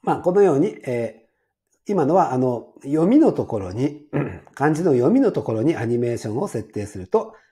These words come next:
このような練習用のスライドを作ることができます。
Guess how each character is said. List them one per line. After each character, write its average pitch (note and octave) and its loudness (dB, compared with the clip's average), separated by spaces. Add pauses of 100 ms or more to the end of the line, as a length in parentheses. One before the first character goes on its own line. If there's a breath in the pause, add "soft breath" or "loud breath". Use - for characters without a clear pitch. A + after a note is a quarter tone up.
(160 loud breath)
こ A#2 -4
の A2+ -4
よ F#2+ -6
う - -8
な - -4
練 B2+ 0
習 C3 2
用 A#2+ 2
の E3 -2
ス - -8
ラ A2 -6
イ G2 -10
ド B2 0
を G#3+ -4
作 - -14
る F2+ -10
こ G2 -16
と F3 -2
が G3+ 2
で G2+ -2
き - -16
ま - -20
す。 - -20